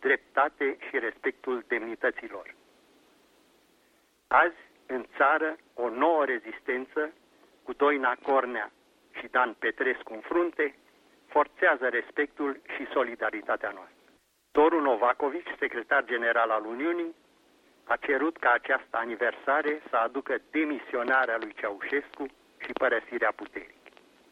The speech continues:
A vorbit domnul Nemet, reprezentantul ungurilor,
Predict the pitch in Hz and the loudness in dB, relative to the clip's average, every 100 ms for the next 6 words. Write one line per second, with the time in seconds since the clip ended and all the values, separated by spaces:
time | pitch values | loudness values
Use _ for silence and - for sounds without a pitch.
0 | - _ _ - _ - _ _ _ _ | -20 _ _ -20 _ -20 _ _ _ _
1 | _ _ _ _ _ _ _ - 131 147 | _ _ _ _ _ _ _ -2 2 4
2 | 160 196 - 170 - 170 160 151 131 147 | 2 -2 -6 -2 2 2 2 0 0 2
3 | 139 107 95 _ - - - - 110 120 | 2 0 -8 _ -20 -20 -20 -6 -4 -2
4 | 107 117 113 135 139 127 127 - - 143 | -2 -2 -2 0 0 -2 -6 -4 -2 -2
5 | 117 - - - | -4 -10 -16 -20